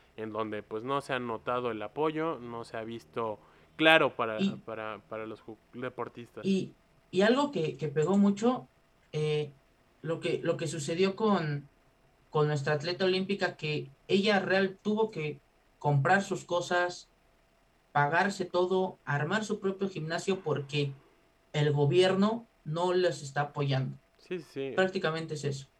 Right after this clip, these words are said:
Speaker 2: Eh, el problema es ese, que,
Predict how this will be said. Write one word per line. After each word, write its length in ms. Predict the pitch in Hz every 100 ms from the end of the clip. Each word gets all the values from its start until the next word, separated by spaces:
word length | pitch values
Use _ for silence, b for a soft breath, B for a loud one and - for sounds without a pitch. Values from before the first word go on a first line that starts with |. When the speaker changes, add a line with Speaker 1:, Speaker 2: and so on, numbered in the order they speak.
| _ _ _ _ _
Speaker 2:
Eh, 280 | 147 151 139
el 160 | 143 143
problema 420 | 147 151 180 185
es 120 | 175
ese, 460 | 190 196 226 226 - _ _ _ _
que, 320 | 180 180 -